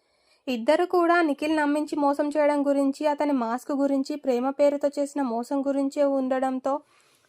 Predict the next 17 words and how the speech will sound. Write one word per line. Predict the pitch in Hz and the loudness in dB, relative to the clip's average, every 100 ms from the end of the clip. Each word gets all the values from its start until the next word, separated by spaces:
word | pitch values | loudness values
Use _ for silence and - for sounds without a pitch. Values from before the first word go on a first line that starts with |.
| - | 2
టైమ్ | 262 262 349 | 4 4 2
చూసి | 359 349 320 | 0 -2 0
గట్టిగానే | 302 294 302 311 311 | 0 0 0 0 2
కొట్టినట్టుగా | 302 294 294 285 277 294 | 0 0 0 0 0 0
అనిపిస్తోంది. | 302 285 285 - 285 269 269 - | -2 -4 -6 -2 -2 0 -4 0
అయితే | 247 269 381 | 2 2 2
సోనియా | 403 392 370 370 370 | 2 4 4 6 4
నిఖిల్ | 330 294 349 | 4 2 0
పేరుని | 339 339 330 349 | 4 4 4 2
ప్రస్తావించకపోయినా | 339 269 - 294 311 311 330 320 320 311 302 320 415 - _ _ | 4 2 4 4 4 2 0 0 4 2 2 0 -2 -6 _ _
అతని | 277 311 302 | -2 0 0
గురించి | 269 269 311 349 | 0 0 -2 -2
అని | 349 330 | -2 0
అనడానికి | 302 277 302 294 302 | 0 0 0 0 -2
బలమైన | 277 226 233 254 277 | -2 -2 0 -2 -4
కారణమే | 294 294 285 285 285 294 | 0 2 2 2 -2 -2
ఉంది. | 285 277 | -2 -2